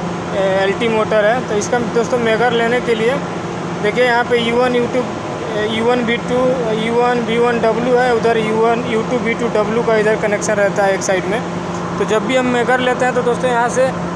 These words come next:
वोल्टेज हम apply करते हैं, डीसी वोल्टेज। तो जैसे देखिए ये हमारा हियोकी का मेगर है, तो इसमें हम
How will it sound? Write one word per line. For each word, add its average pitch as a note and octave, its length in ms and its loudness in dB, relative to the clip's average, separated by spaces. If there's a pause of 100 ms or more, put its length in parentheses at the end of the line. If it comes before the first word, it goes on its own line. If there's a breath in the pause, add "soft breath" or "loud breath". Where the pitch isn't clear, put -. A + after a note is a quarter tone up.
(280)
वोल्टेज A3+ 380 2
हम B3 180 0
apply A#3 320 2
करते A#3 280 -2
हैं, A3 100 -2
डीसी A3 280 -2
वोल्टेज। G#3+ 520 -2 (220)
तो G3 80 -2
जैसे A3+ 240 2
देखिए B3 280 0
ये B3 120 2
हमारा A#3+ 300 2
हियोकी A3+ 380 0
का B3 140 2
मेगर A3+ 340 2
है, - 540 -2
तो A3 60 2
इसमें A#3 240 0
हम B3 200 0